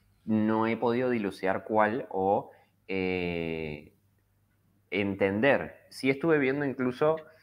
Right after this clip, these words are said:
eh, la información policial, la, la información de los bomberos, de todo lo que ocurrió. Es,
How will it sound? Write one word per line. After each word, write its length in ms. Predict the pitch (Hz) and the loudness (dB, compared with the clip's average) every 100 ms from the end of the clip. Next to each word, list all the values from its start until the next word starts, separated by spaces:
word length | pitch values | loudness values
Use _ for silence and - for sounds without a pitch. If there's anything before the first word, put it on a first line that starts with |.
| _ _ _ _ | _ _ _ _
eh, 760 | 98 98 92 90 87 85 85 - | -4 0 0 0 -2 -4 -8 -10
la 140 | 95 95 | -4 -2
información 460 | 92 92 90 101 | 0 -2 -2 -4
policial, 500 | 98 95 95 139 135 | -2 -4 2 4 4
la, 200 | 104 - - | 2 -2 -8
la 100 | 90 | -8
información 380 | 90 87 98 | -4 -6 -4
de 80 | 98 | -2
los 100 | 90 | 0
bomberos, 720 | 90 87 123 131 120 104 - | 0 2 4 4 2 -2 -6
de 100 | 87 | -12
todo 180 | - 101 | -2 0
lo 120 | 98 | 0
que 60 | 98 | -4
ocurrió. 580 | - 92 87 113 135 - - - - - | -6 -4 -2 2 0 -2 -14 -20 -18 -10
Es, 140 | 117 | -8